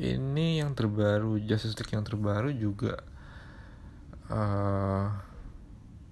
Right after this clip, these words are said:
sebenarnya punya potensi yang bagus, apalagi sebenarnya Zack Snyder itu juga, eh, reshoot, reshoot artinya, eh,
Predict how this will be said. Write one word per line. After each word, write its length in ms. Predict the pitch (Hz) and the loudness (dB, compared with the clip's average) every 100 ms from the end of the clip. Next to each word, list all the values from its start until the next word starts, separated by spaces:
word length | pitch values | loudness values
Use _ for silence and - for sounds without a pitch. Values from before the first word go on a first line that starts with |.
| - - - - - - | -18 -18 -18 -16 -16 -12
sebenarnya 560 | - 110 110 110 127 135 | -4 2 2 2 -2 -4
punya 400 | - 110 104 101 | 0 2 2 0
potensi 800 | 110 - 104 101 101 - 101 98 | -2 0 0 0 -2 0 2 2
yang 240 | 98 95 95 - - - - | 2 -2 -6 -10 -12 -12 0
bagus, 640 | 143 123 131 117 - - - - | 2 2 0 -4 -6 -10 -14 -8
apalagi 480 | - - 107 107 107 | -6 -4 -2 0 -2
sebenarnya 640 | - 110 101 98 113 117 - - - - - - - - | -2 0 0 0 0 0 -4 -14 -14 -12 -12 -14 -14 -2
Zack 240 | 110 104 | 0 0
Snyder 400 | - - - 107 | 0 -2 2 2
itu 240 | 120 110 123 110 | 2 0 0 0
juga, 480 | 104 107 - - - - - | 2 2 0 -4 -12 -14 -4
eh, 140 | 110 | 0
reshoot, 400 | 107 143 - 113 - - - - | 2 2 4 2 2 -8 -12 0
reshoot 400 | 123 - 107 - | 0 2 0 0
artinya, 400 | 110 - 117 131 139 123 | -6 -2 0 0 0 0
eh, 500 | 107 110 107 107 107 | 0 2 2 0 0